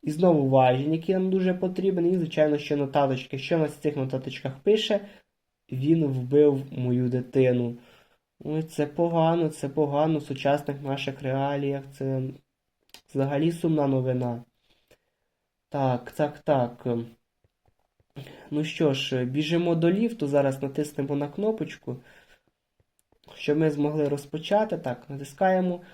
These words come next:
Але, на жаль, ліфт не працює, тому що потрібно увімкнути саме генератор. Ну, і як я і говорив, генератор знаходиться ось тут, тут, де у нас східці. Ми от зараз до нього підійдемо. До нього підійдемо.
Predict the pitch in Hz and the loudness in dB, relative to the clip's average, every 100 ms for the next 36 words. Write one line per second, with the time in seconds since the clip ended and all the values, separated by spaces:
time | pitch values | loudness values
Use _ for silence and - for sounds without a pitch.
0 | - - 262 240 160 170 170 156 151 139 | -14 0 2 4 6 8 6 4 0 0
1 | 131 131 131 - 220 214 143 165 170 143 | -2 -2 -6 2 4 4 4 2 0 -4
2 | 135 127 170 175 165 160 165 135 131 151 | -6 -4 2 2 2 0 0 2 0 2
3 | 175 180 160 - 139 135 135 123 120 127 | 2 2 0 0 2 4 2 0 -2 -2
4 | 127 123 127 123 - 120 - - - - | 0 2 2 2 0 -8 -10 -18 -20 -20
5 | - _ 277 247 190 190 175 165 147 147 | -20 _ 2 4 8 8 6 2 2 2
6 | 170 233 269 180 160 151 175 208 196 170 | 2 4 2 2 0 2 4 2 2 -2
7 | 135 131 175 175 160 - 139 143 139 - | -2 -2 0 0 -2 -2 -2 0 -2 -4
8 | 139 131 147 135 127 127 123 - - 247 | -8 -6 -6 -2 -2 -2 -6 -8 -10 -4
9 | 262 - 240 233 - - _ _ 160 151 | -4 -2 -4 -4 -10 -20 _ _ 0 2
10 | 147 139 135 147 165 165 143 135 135 170 | 4 4 4 2 4 4 2 0 0 -2
11 | 131 123 117 123 165 226 247 247 240 - | 0 0 -2 0 2 4 2 0 -6 -16
12 | _ _ _ _ _ 135 139 135 131 127 | _ _ _ _ _ 0 2 2 2 0
13 | 131 131 127 131 123 | -4 -8 -6 -6 -6